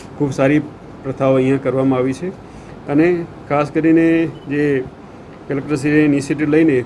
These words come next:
તમામ હાઈ risk માટેનું survey કરાવીને જે વ્યક્તિઓને diabetes હોય, hypertension હોય, કેન્સરની બીમારીથી પીડાતો હોય, એમને દવાઓ મળે અને એમનું સતત ફોલોઅપ થાય, આ ખૂબ સારી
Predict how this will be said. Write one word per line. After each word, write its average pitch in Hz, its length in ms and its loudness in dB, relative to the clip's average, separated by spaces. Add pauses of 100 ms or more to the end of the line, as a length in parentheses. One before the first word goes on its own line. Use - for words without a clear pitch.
તમામ 143 400 2 (800)
હાઈ 160 160 4
risk 170 240 2 (440)
માટેનું 139 360 -4
survey 139 300 0
કરાવીને 139 540 2 (540)
જે 147 320 0 (140)
વ્યક્તિઓને 139 680 0
diabetes 135 580 -2
હોય, 131 280 0
hypertension 131 760 0
હોય, 139 320 6 (1080)
કેન્સરની 151 560 2
બીમારીથી 143 440 -2
પીડાતો 139 420 -4
હોય, 151 120 -2
એમને 143 160 0
દવાઓ 131 480 4
મળે 175 360 0 (640)
અને 156 240 2
એમનું 165 180 4
સતત 175 300 -2
ફોલોઅપ 139 420 -2
થાય, 120 180 -8 (300)
આ 135 120 -2
ખૂબ 143 260 -4
સારી 131 260 -2